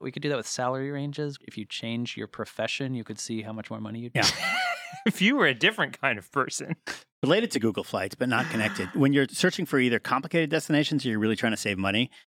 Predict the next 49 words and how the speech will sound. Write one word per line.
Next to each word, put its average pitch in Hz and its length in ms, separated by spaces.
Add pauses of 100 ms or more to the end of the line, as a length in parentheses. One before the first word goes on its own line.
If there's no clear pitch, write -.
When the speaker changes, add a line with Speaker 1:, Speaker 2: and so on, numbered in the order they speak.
(140)
Speaker 2:
compare 269 280
the 214 100
one-way 139 600 (220)
flight 156 240
in 135 120
each - 160
direction, 160 520
because 135 240
a 127 60
lot 139 160
of 135 60
times 113 380 (320)
you 117 100
can 120 240
either 120 180
save 117 240
money 113 280
or 110 120
get 117 240
sort 117 140
of 95 60
more 95 120
convenience 101 520
if - 180
you 110 80
actually 98 240
switch - 280
airlines 90 380
in 104 60
the 87 80
middle. 87 260 (400)
So 95 460
rather 120 260
than 110 140
just 104 160
buying 98 240
a 92 40
round 92 260
trip - 200
on 98 80
the 90 60
same 95 240
airline, 90 440 (320)
sometimes 98 600
you'll 98 160
just - 180
get, 107 180 (180)
you 107 80
know 85 120